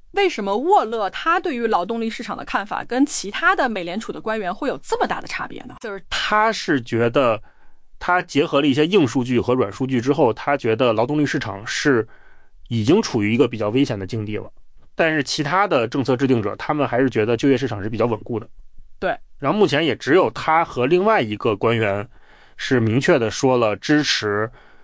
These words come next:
Speaker 2: 最早在本月降息的。
Speaker 1: 就是说，沃勒他为什么会在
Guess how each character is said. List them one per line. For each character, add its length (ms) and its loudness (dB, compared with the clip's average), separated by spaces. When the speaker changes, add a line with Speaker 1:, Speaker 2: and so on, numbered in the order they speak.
Speaker 2:
最 140 4
早 160 2
在 100 0
本 160 -4
月 100 -2
降 160 -4
息 160 -8
的。 120 -12
Speaker 1:
就 100 0
是 60 4
说， 480 4
沃 220 4
勒 180 -2
他 200 -2
为 200 0
什 160 -6
么 140 -4
会 240 -2
在 400 0